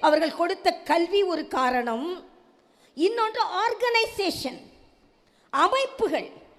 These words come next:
வேறு எந்த சமூகத்திலும்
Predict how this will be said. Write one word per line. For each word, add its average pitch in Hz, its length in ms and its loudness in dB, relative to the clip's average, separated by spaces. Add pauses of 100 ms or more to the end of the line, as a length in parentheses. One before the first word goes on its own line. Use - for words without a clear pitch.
(580)
வேறு 415 260 4 (220)
எந்த 539 360 -6 (800)
சமூகத்திலும் 349 800 0